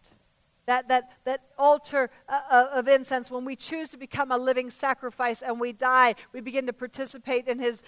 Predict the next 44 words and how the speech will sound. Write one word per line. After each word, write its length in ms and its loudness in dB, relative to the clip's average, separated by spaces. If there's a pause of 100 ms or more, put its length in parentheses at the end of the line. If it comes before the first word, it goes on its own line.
(140)
his 200 0
death, 340 2
and 120 -6
then 100 0
we 120 -4
remove 360 -8
sinful 440 -6
desires 520 0
from 220 -10
our 100 0
life. 300 4
We 80 -8
let 200 2
the 100 -8
cle-, 300 -2
the 120 -2
word 360 4
of 140 -6
God 300 0
cleanse 420 -2
us. 220 -2 (280)
But 200 0
when 160 6
we 80 -6
get 200 0
closer 460 0
and 140 -6
closer, 400 0
and 180 -6
then 140 -2
we 100 -8
start 400 0 (220)
praying 320 4
without 360 0
ceasing, 540 -10
we 80 -8
start 340 -2
seeking 440 -10
his 160 -8
face 280 -2
with 160 -18
everything 520 -4
we 140 -4
have, 340 2